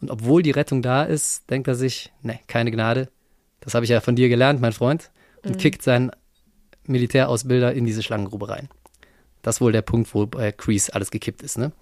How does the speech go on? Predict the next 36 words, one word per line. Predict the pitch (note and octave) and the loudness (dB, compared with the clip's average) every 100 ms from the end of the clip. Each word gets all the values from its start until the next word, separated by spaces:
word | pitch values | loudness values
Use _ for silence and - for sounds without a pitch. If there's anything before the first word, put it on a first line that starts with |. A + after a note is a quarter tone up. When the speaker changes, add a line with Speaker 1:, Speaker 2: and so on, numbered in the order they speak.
| _ _ _ _ _ _ _ _ _ _ _ - - | _ _ _ _ _ _ _ _ _ _ _ -10 -4
Speaker 1:
So, | G#2+ | -2
und, | A2 A2 - - - - - - - - | -2 -4 -8 -20 -20 -20 -20 -20 -20 -2
ähm, | A#2+ A2+ | 2 2
diese | A2 C#3+ F3+ | 2 -2 0
Szenen | - C3+ D3+ | 2 4 4
werden | B2+ C3 | 2 2
immer | E3+ | 0
wieder | D3+ D3 | 0 -2
vermischt | - A#2+ C#3+ - | 0 0 0 0
mit | C#3 C3+ | -2 0
diesen | B2+ B2+ B2+ C3 _ _ _ _ _ | 0 0 0 -4 _ _ _ _ _
Szenen | - C3 C3 C#3 C#3+ C#3+ | 0 6 6 6 2 0
aus | C3+ - | -4 -2
der | A#2+ | 2
Jetztzeit, | C3+ - - - G#2 C3 - | 4 2 -2 -2 0 0 -2
wo | A#2+ A#2+ | 0 0
Johnny | A#2+ A#2+ A2 C3+ D#3+ E3+ | 0 0 2 2 0 -4
Kreese | - B2 C3 - | -4 -2 -2 -2
im | - C#3 C#3+ | -2 -2 0
Dojo | F3+ C3+ A2+ | 0 2 0
herausfordert, | G2+ G2 G2 - - - - | -2 -4 -4 -6 -10 -12 -8
ne? | A#2 F#3 - _ - - - - | -4 -4 -8 _ -20 -20 -20 -4
Und | C3 | 0
man | C3 | 2
sieht, | B2 F#3 | 2 -2
dass | D#3+ - | -2 2
Johnny | C3 G3 | 2 2
den | E3+ B2 | 0 -2
Kampf | C#3+ - | -2 0
eigentlich | D3 F3 D#3 | 0 0 0
gewinnt | B2+ A2+ A2 D3 G#3+ - _ _ _ _ - | -2 2 2 0 -4 -12 _ _ _ _ -4
und | B2 | -2
er | |
hat | C#3+ - | -2 0
so | |
eine | C3 A#2+ A2+ | 2 2 0